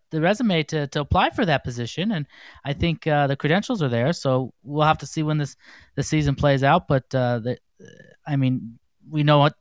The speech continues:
how many teams make it in there and in the past, and the, the success that they've had. So, um, great stuff from there. And then Danny Roy, again, just, um, how excited they are for their season to be able to get out there and play and, and,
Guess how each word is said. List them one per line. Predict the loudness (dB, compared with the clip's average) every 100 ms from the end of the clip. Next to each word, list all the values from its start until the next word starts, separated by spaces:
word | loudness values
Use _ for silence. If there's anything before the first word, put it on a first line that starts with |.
| -2
how | 0
many | 0
teams | 0 0
make | 2 -2 -2
it |
in | -2
there | 2 2 2
and | 0 -4 _ -20 _ _ -10
in |
the | -8
past, | -2 0 0 -4
and | -8
the, | -8 _ _ -16
the |
success | -12 -8 -6 -8
that | -6
they've | -6 -4
had. | -4 -4
So, | -4 -4 -4 -6 _ _ _ _
um, | -8 -8 -8 -12 _
great | -4 -4 0
stuff | -2 0
from | 0
there. | 2
And | 0
then | 2
Danny | 2 2
Roy, | 4 4 4
again, | 2 0 -2 -2
just, | -6 -8 -18 -20 _ _ _ _ -20 -16
um, | -2
how | 0
excited | 0 2 2 2
they | 2
are | 2
for | 2 -2
their | -2
season | -2 -4 -4 -4 -6
to | -8
be | -2
able | -2
to | 0
get | 0 2
out | 2
there | 0 -4
and | -2
play | -2 -2 -2 -2
and, | -4 _ _ _ _ -12
and, | -6 -6 -4 -6